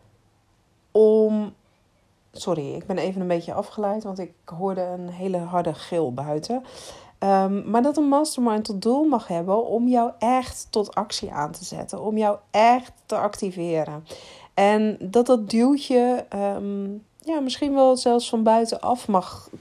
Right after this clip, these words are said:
komen. Eh, waardoor je merkt van, "Hey, ik word meteen bijna voorwaarts gecatapulteerd. Ik hoef het niet allemaal uit mezelf te halen."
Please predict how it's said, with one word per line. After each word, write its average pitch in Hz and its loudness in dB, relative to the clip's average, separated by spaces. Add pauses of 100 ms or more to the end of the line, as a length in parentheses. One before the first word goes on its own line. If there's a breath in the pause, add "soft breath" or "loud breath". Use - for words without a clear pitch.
komen. 196 6 (460 loud breath)
Eh, 214 0
waardoor 220 8
je 277 2
merkt 220 2
van, 214 -2
"Hey, 196 0
ik 202 -6
word 247 2 (100)
meteen 233 2
bijna 196 0
voorwaarts 190 6
gecatapulteerd. 160 -6
Ik 196 -12
hoef 220 -2
het 233 -6
niet 233 0
allemaal 220 -2
uit 180 -4
mezelf 165 -6
te - -12
halen." 151 -10